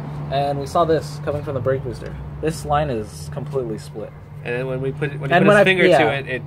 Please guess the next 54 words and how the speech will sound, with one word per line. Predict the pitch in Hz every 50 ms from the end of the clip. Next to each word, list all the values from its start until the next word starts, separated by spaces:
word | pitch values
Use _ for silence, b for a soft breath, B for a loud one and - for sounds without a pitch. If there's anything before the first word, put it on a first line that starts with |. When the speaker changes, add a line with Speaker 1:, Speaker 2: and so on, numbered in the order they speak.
| -
Speaker 2:
completely | 147 147 143 - 156 147 139 135 131
made | 131 131 127
the | 127
car | 117 - 131 120
idle | 110 110 110 110 107
fire. | - - 107 131
Speaker 1:
Yeah, | 131 110 - - -
so | - - - 190 202 208
it |
wasn't | 220 226 226 226 220
completely | 247 - - 226 208 208 190
ripped | 175 180 180 185
like | 185 156 151
this. | 160 156 147 -
I | 151 143
had | 151 151 180 170 170
it | 160 151 147 147 - - - - - - -
like | 147 135 -
that, | - 139 139 160 185 151 147 - -
and | 143 143
I | 143 143
just | 151 147 147
put | - 180 165
my | 165 139
finger | - 151 143 160 165
to | 156 - 180 185
it, | 147 123
and | 123 127
it | 127 117 110 - - - - -
made | 135 127 120
the | -
car | - 147 131 120 123 120 - - - -
idle | 123 117 113 120 117 120 123 - - - - - -
perfect. | 156 165 165 - 120 - - -
Speaker 2:
Yeah. | -
So | 151 143 135 135
complete | 135 - 147 143 151 175 175 156
curveball, | 147 160 160 160 147 151 151 147 147 151 160 151 - - - - - -
wild, | 127 127 131 131 131 127 - - -
wild | 123 131 135 131 -
card | - 139 135 131
there. | 135 135 135 135 135 127 131 - - -
Wasn't | 139 131 127 127 135
anything | 131 - 131 139 135 143 143 135
we | 135 127
touched | 131 143 135 127 - -
today. | - 143 131 131 131 131 131
It | 123
just | 123 120 -
happened | - 127 120 - 127 117 -
to | -
be | 127 123
fucking | 107 - 131 120 110 - - -
broken. | 113 113 110 - 120 120